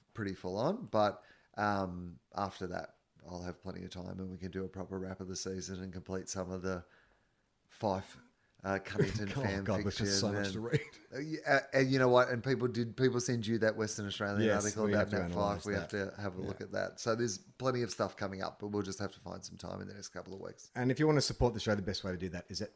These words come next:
Speaker 2: Patreon. And in fact, uh, some new content has gone up this week. We put up a bonus epi-, episode of Tofop where we answer letters. And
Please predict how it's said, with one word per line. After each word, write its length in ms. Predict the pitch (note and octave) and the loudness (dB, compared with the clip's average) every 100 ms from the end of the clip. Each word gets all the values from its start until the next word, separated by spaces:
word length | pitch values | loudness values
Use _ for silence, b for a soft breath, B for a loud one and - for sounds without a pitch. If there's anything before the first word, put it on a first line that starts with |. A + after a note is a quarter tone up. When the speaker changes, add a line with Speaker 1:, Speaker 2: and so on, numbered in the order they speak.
| - | -6
Speaker 2:
Patreon. 640 | D#3 F3 - G#2 D#2+ D2+ G2 | -4 -4 -2 -2 -2 -6 -2
And 100 | G#2 | 2
in 140 | G#2 | 2
fact, 400 | - D3 C#3 - G2+ | 0 0 -2 -4 -6
uh, 120 | G2+ | -6
some 200 | - G#2 | -2 2
new 140 | B2 | 2
content 400 | A2+ A#2 A2 A2+ A2 | 2 -2 0 -2 -2
has 100 | F#2 | -2
gone 200 | A2 G#2+ | 0 0
up 100 | G#2 | -2
this 220 | G#2+ - | -6 -2
week. 180 | A#2+ C3+ | -2 -2
We 40 | |
put 160 | G2+ F#2+ | -4 -4
up 100 | F#2+ | -4
a 40 | F#2 | -4
bonus 400 | F#2+ G2+ G2+ - | 0 2 2 0
epi-, 320 | G2+ F#2 G2 - | -2 -2 -4 -6
episode 320 | G2+ - G2+ | -10 -4 -4
of 100 | F#2 | -4
Tofop 360 | - G2+ G2 F3 | -4 -6 -6 -8
where 120 | B2 | -6
we 100 | G2 | -4
answer 260 | F2+ F2+ F#2 | -4 -6 -6
letters. 400 | F#2 F#2 D2 - | -4 -4 -6 -6
And 320 | G#2 G2+ G2+ | -2 2 2